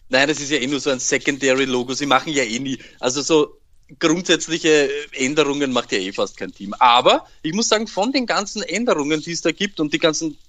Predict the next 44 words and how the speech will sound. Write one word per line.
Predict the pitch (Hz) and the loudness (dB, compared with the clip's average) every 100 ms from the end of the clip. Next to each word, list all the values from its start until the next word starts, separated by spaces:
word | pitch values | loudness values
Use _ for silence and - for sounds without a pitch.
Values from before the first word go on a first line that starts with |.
| - | -16
Uniforms, | 143 151 190 190 - 160 175 165 | -4 2 4 4 6 6 6 2
was | 160 | 0
jetzt | 160 175 | 2 2
andere | 131 139 160 | 0 2 2
Leute | 147 135 156 143 | 4 4 4 4
haben | 143 151 | 4 2
und | 139 135 120 | 0 -2 0
was | 131 131 | 0 2
weiß | 151 | 0
ich, | 175 - | -2 -4
finde | - - - 180 269 | -16 -8 4 8 10
ich | 359 | 8
das, | - 262 - - | 4 2 0 -8
mir | 151 185 349 | 0 6 6
taugt's | 359 254 196 - - | 6 2 0 -8 -6
persönlich. | 156 156 226 240 | -4 0 0 0
Ich | 175 202 | -2 -2
habe | 196 | -2
auch | 196 | -2
schon | 214 | -4
viele | - 202 220 | 0 2 2
gehört, | 208 185 - | 2 0 -2
denen | 185 180 | -2 0
es | 165 | 0
nicht | 185 254 - | 0 2 4
taugt. | 165 220 - - - | 6 4 0 -16 2
Was | 160 196 | 4 4
haben | 208 | 2
sie | 190 | 2
in | 202 | 0
Wirklichkeit | 180 180 185 185 - | 0 -2 -2 -2 -2
gemacht? | 160 196 - _ - - - | -2 -2 -4 _ -20 -20 0
Sie | 180 | 4
haben | 175 | 4
ein | 139 - | 4 -2
C | - - 160 190 247 | -6 2 2 4 4
aus | 165 170 | 4 2
dem | 165 | 2
Horseshoe, | 147 175 233 - 233 | 4 4 4 0 0
sie | 208 | 0
haben | 185 | 0
den | 170 156 | 0 4
Horseshoe | 170 165 151 | 4 4 -2
dreht. | - 135 226 359 | 0 2 2 0